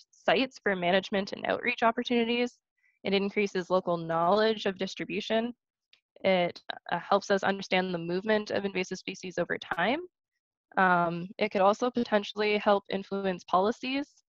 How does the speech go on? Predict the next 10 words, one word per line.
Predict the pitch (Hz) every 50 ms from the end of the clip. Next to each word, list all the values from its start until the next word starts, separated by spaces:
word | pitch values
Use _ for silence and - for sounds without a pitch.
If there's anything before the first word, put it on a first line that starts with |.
| _ _ _ _ _ _ _ _ _ - -
uh, | 185 170 170 175 - -
enact | - 208 208 202 202 202 208 - - - -
a | - 196 190
response | 180 180 180 - - - 180 185 208 208 - - - - - _ _ _ _ _ _ _ _ _
plan | - 220 214 214 214 208 214 214 - _ _ -
for | 208 196 190 190 190 190 190
high | 185 202 190 190
priority | 190 - - 190 185 180 180 175 170 165
species. | 165 - _ - 240 - - 247 240 240 240 - - _ _ _ _ _ _ _ _ _ _ _ _ _ _ -
Um, | 196 185 175 175 170 170 170 170 180 185 196